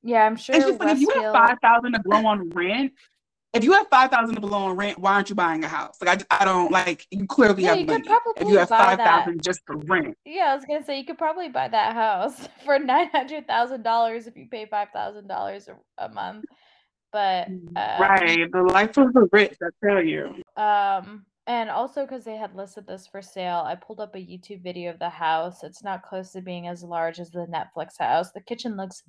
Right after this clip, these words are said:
Speaker 1: nothing like the Netflix house. Um, and
Speaker 2: Yeah,
Speaker 1: I
Speaker 2: the
Speaker 1: also
Speaker 2: house
Speaker 1: just
Speaker 2: didn't look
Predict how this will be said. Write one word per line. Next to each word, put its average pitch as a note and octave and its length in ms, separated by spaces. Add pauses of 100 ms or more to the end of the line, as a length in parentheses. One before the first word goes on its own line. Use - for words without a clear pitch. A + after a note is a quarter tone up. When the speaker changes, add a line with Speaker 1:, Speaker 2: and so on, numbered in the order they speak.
(120)
Speaker 1:
nothing E3+ 600
like F3 200
the F#3 60
Netflix F3 500
house. F3 460 (520)
Um, A3 580 (480)
and G#3 800
Speaker 2:
Yeah, F3+ 100
Speaker 1:
I G3+ 100
Speaker 2:
the G3+ 60
Speaker 1:
also G3 120
Speaker 2:
house C4+ 180
Speaker 1:
just - 100
Speaker 2:
didn't G#3+ 300
look B3+ 240